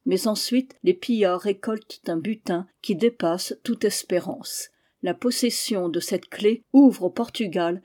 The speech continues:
la porte de l'Orient tout entier. L'artère du commerce musulman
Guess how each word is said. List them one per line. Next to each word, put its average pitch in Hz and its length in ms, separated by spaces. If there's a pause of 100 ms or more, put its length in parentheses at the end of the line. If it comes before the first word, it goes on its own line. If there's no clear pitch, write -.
la 180 120
porte 247 420
de 208 160
l'Orient 190 600
tout 233 240
entier. - 420 (640)
L'artère 240 560
du 185 160
commerce 226 520
musulman 196 680